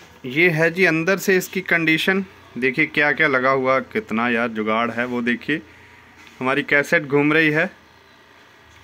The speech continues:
और ये एक तरफ से निकल के एक तरफ को, एक तरफ को घुस रही है। So मैं eject करता हूँ। So ये देखिएगा कैसे ये छोड़ देगा सारा कुछ।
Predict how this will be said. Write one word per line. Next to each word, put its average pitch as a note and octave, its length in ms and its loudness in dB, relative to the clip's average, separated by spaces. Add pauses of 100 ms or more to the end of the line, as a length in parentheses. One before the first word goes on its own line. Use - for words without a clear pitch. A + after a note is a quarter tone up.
(140)
और C3 680 4 (480)
ये C3+ 140 0
एक F3 280 0
तरफ F#3 240 2
से G3 120 0
निकल F#3 320 0
के F#3+ 160 0
एक F3+ 200 -4
तरफ F3+ 240 2
को, F#3 340 -2 (1040)
एक D#3+ 240 -4
तरफ F#3 260 0 (140)
को F#3+ 100 0
घुस D#3 400 -4
रही E3+ 300 -2
है। D#3+ 220 -2 (920)
So D#3+ 60 0 (520)
मैं D#3+ 280 -4
eject F3 460 -4
करता G3 280 0
हूँ। G#3+ 240 -2 (1200)
So D3 100 -2
ये C#3+ 160 2
देखिएगा E3 480 -2
कैसे D#3 380 0
ये D#3 80 2
छोड़ D#3 380 -2
देगा D3+ 260 0
सारा C#3 340 -2
कुछ। D#3+ 260 -14